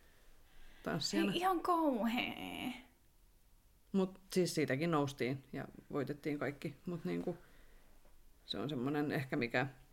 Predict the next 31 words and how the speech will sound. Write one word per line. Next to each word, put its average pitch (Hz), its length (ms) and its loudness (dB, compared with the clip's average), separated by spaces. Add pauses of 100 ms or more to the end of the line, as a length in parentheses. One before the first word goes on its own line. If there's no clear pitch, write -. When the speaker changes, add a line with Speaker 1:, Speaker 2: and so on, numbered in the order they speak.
(680)
Speaker 1:
kuvaa 113 400 4
tommoista 185 380 0
kilpailumaailmaa. 175 1400 2 (420)
Speaker 2:
Mm. 240 320 2 (200)
Speaker 1:
Ja 147 120 4
vielä 139 200 6
toistan, 135 500 4
et 135 180 -2
ei 117 140 4
kukaan 120 600 4
syyttänyt 151 560 2
mua 175 240 0
siitä, 175 280 0
mut 151 200 -2
mä 123 160 0
ite 131 300 -2 (440)
tajusin, 160 500 2 (600)
että - 320 -6
olen 120 380 -2
nyt 131 220 -8
mokannut 165 560 -2
tosi 143 260 -2
näyttävästi, 143 800 -2
koska 139 260 -4
mä 117 80 2
olin 110 120 2
mun 110 120 0
mielestä 127 300 0
vielä 104 160 2
jossain 131 380 -2
edessä. 104 440 -4